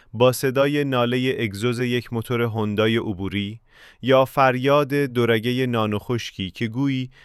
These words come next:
از ته چاه آواز می‌خواند، می‌شکست.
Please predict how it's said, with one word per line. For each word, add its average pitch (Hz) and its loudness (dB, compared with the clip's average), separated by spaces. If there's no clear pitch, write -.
از 120 -4
ته 147 -2
چاه 143 0
آواز 90 -2
می‌خواند، 104 -6
می‌شکست. - -8